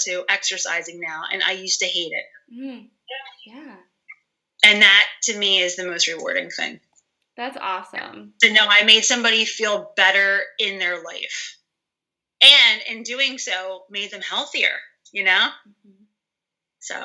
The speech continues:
Speaker 1: and it shows me that they have internalized it. And even if they stop coming to me, they'll continue
Speaker 2: Mm-hmm.
Speaker 1: to do that and have a better life because of me.
Speaker 2: Yeah.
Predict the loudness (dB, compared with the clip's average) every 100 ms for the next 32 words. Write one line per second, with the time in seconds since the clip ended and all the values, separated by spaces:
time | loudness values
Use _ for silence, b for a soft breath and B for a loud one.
0 | -14 _ 4 4 6 4 6 4 2 -2
1 | -2 -2 -4 _ 4 6 6 4 2 2
2 | -2 -8 -6 -4 -2 -2 0 2 2 0
3 | -4 -4 -6 -10 _ _ _ _ _ _
4 | _ _ -2 -2 -2 -4 -2 0 0 0
5 | 0 2 0 0 -4 -4 -6 -8 -8 -2
6 | 0 -2 -4 _ _ _ _ _ _ _
7 | -2 -2 -2 -4 -2 -2 -4 -8 -12 -16
8 | _ _ _ _ _ _ _ _ _ _
9 | -6 -4 -2 -2 -2 0 -2 -2 -6 -2
10 | -2 0 -2 0 -2 -2 -4 -6 -12 -8
11 | -8 -8 -8 -12 -14 _ _ _ _ _
12 | _ _ -20 -20